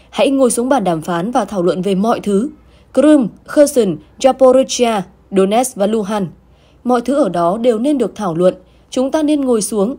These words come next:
và phát triển một chương trình nghị sự." Về Crimea, bán đảo nằm ở phía bắc của Biển Đen mà Nga đã sát nhập vào năm hai nghìn không trăm mười bốn,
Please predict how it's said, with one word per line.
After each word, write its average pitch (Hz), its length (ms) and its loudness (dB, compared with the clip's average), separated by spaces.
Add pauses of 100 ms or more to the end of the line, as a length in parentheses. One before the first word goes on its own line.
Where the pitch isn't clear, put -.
và 190 240 -2
phát 269 180 -6
triển 170 300 -4
một 160 140 -6
chương 185 180 -2
trình 175 260 -6
nghị 185 160 0
sự." 180 280 -2 (1000)
Về 226 200 -2
Crimea, 262 360 2 (220)
bán 226 220 -2
đảo 262 180 2
nằm 190 160 -4
ở 185 120 -2
phía 196 160 -6
bắc 302 200 -4
của 220 120 -4
Biển 190 260 -4
Đen 208 280 -2
mà 190 80 -2
Nga 185 200 -2
đã 175 140 -4
sát 302 160 -4
nhập 254 180 -2
vào 185 120 -2
năm 196 180 -4
hai 196 140 -6
nghìn 175 180 -4
không 185 200 -6
trăm 190 260 -4
mười 175 160 0
bốn, 170 280 0